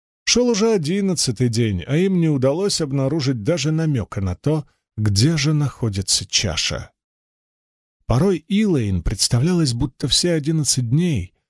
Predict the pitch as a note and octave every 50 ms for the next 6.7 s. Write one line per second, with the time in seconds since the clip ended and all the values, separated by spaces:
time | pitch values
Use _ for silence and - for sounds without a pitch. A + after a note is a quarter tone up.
0 | _ _ _ _ - - F3+ E3+ - D#3+ F3 E3+ D#3 B2+ B2 B2 C#3 F3+ F3+ -
1 | - - F2 E2 C#2+ D2 - - _ _ _ _ _ C3 C#3 D3 C#3+ - - G3
2 | F#3 F3 E3 - - D#3+ D#3+ D3+ C#3+ E3 F#3 F#3 F3+ F3 - - E3 E3+ D#3+ C3
3 | B2 D#3 - - - C#3+ C3+ A#2+ F#2+ D#2+ D#2 - - - - D2+ A#1 - - _
4 | _ _ _ _ _ _ - - - C3 B2 G2+ - B2+ A#2 B2 A2 G2+ G2 A2
5 | A#2 A2+ G#2 G2 C#3 D#3 E3+ E3 D#3+ D#3+ D#3 C#3+ B2+ A#2+ A#2+ A2 - - F#2 F2
6 | E2+ D#2 C#2+ D2+ D2 - - - - - D#2 - - -